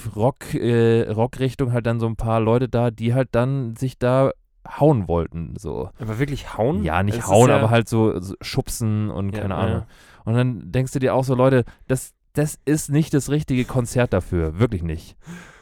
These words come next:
Speaker 1: Geh.
Speaker 2: Aber f-, vielleicht ist es auch so ein, weil im Normalfall, wird es nicht auch im Normalfall dann von der Band selber initiiert erstmal? Oder war das wirklich so, dass die,
Speaker 1: Ja.
Speaker 2: die Leute dachten, oh, das ist aber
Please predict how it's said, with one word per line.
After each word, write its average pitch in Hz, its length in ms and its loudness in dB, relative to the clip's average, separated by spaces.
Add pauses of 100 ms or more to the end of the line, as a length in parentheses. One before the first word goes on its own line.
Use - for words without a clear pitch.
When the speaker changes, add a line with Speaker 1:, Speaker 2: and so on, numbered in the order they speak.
(140)
Speaker 1:
Geh. 104 480 2
Speaker 2:
Aber 82 80 -12
f-, 107 100 -16
vielleicht 135 260 -2
ist 135 60 -8
es 135 140 -6
auch 127 140 -2
so 131 120 -4
ein, 123 300 -6 (460)
weil 95 440 -4
im 123 100 -4
Normalfall, 123 640 -2
wird 135 120 -6
es 131 80 -8
nicht 131 160 -6
auch 117 140 -6
im 131 80 -6
Normalfall 123 420 -4
dann 123 140 -4
von 131 180 -6
der 120 80 0
Band 120 260 -2
selber 127 280 -2
initiiert 139 580 -6
erstmal? 147 440 -6 (400)
Oder 113 220 -4
war 120 120 0
das 120 140 -6
wirklich 120 220 -6
so, 117 100 -8
dass 117 180 0
die, 117 80 6
Speaker 1:
Ja. 123 220 6
Speaker 2:
die 107 140 -4
Leute 117 260 -4
dachten, 110 380 -8
oh, 117 260 0 (320)
das 127 140 -4
ist 123 120 -8
aber 117 380 -4